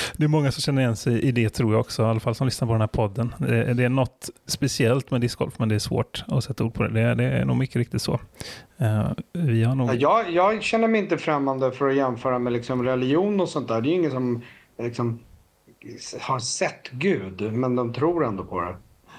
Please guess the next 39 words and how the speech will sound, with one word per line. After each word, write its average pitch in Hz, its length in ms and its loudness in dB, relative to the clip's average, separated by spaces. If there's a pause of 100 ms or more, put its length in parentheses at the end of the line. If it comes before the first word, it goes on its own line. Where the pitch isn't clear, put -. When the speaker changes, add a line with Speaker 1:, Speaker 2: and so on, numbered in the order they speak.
(140)
Speaker 3:
Eh, 123 260 -10
det, 143 460 0
det, 147 300 0
<laughs> 143 380 -2
jag 165 220 2
är 214 40 -2
inte 139 280 -2
rädd 131 380 2
för 139 120 0
att 123 80 0
dra 127 220 2
den 165 260 0
jämförelsen. 123 760 -2
Speaker 2:
Nej. 101 240 2
Speaker 3:
Det 165 180 4
är 151 80 2
någonting 131 440 0
högre. 135 680 0
Det 139 180 2
är, 143 60 2
liksom, 113 500 -2 (280)
någonting 120 920 -2
som 123 240 -2
du 123 80 0
bara 120 260 0
känner. 139 640 0
Det 113 120 -2
finns 151 420 0
där. 82 180 -2
Det 110 80 -2
är 113 40 0
en 117 120 0
energi, 120 640 0
en 98 200 -2
spiritual 117 1120 -2
blessing 107 800 -2
att 98 80 -2
vara 113 320 0
där 80 220 -4